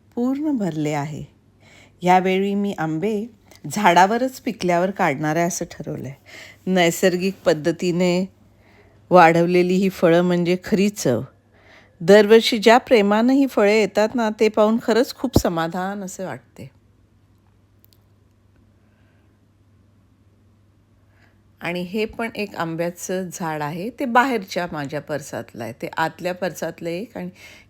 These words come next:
हेही आंब्यानी पूर्ण भरून गेलेलं आहे. हे पहा, माझं छोटंसं पण टवटवीत असं चेरीचं झाड. छोट्या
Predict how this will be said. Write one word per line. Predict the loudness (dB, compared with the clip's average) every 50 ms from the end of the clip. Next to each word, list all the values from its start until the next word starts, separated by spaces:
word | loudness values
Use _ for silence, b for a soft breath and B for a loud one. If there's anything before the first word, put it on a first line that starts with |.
| _ -4
हेही | -2 -2 0 0 -2
आंब्यानी | -2 -2 -2 -2 -2 -4 -4 -4 -4 -6 -8 -10 b b b b b b _ _
पूर्ण | -6 -4 -4 -2 -2 -4 -6 -6 -8 -10 -14 _ _
भरून | -10 -8 -6 -6 -4 -6 -6 -6
गेलेलं | -8 -8 -8 -10 -10 -12 -12 -16
आहे. | -16 -18 -20 -20 -20 _ _ _ _ _ _ _ _ _ _ _ _ _ _ _ _ b b b b b b b b b b b b b b b b b b b b _ _ _ _ _ 0
हे | 0
पहा, | 2 2 2 0 0 -2
माझं | -2 -2 0 0 -2 -4 0
छोटंसं | 0 0 0 4 2 2 2 0 0
पण | 0 2 2 4
टवटवीत | 4 4 4 4 4 2 2 2 2 0 0
असं | 0 0 0 -4 -4 -2
चेरीचं | 0 2 2 2 2 0 -2 -2 -4 -6
झाड. | -6 -4 -4 -6 -6 -6 -10 -14 -20 _ b b b b b b b b b b -4
छोट्या | 2 4 4 4 4 4 6 6 6 6 4